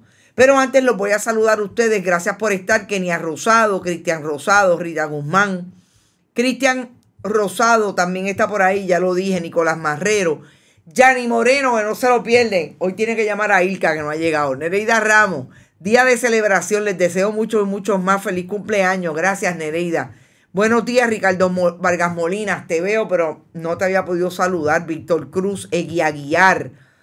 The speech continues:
También está por ahí Rita Guzmán Mártir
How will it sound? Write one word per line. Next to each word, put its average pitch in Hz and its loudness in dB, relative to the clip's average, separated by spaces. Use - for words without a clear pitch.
También 202 0
está 233 2
por 233 0
ahí 226 2
Rita 220 0
Guzmán 180 0
Mártir 190 -2